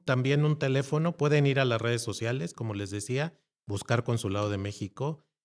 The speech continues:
y van a encontrar ahí nuestra cuenta y pueden entrar. Pero si no, también pueden, si quieren información en particular sobre la Semana de Derechos Laborales, el teléfono con la alada local ocho cero uno,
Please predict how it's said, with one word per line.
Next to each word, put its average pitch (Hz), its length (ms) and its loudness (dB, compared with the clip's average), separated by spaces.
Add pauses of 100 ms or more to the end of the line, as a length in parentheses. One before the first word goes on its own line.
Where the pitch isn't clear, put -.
y 101 100 -6
van 98 160 0
a 101 40 -2
encontrar 92 460 -6
ahí 92 220 -4
nuestra 92 340 -8
cuenta 135 640 -2
y 104 120 -4
pueden 87 600 -8
entrar. 104 520 -6 (520)
Pero 123 240 4
si 123 160 0
no, 139 180 2
también 131 440 0
pueden, 120 520 -2
si - 140 -10
quieren 131 280 2
información 113 720 -2
en 107 160 -4
particular 104 720 -6
sobre 110 260 -6
la 95 120 -6
Semana 107 300 -4
de 113 60 -4
Derechos 104 300 -8
Laborales, 127 600 -4 (400)
el 104 200 -4
teléfono 120 1040 0
con 95 180 -4
la 95 60 -4
alada 107 360 -2
local 104 540 -4
ocho 107 300 -4
cero 110 240 -2
uno, 180 460 2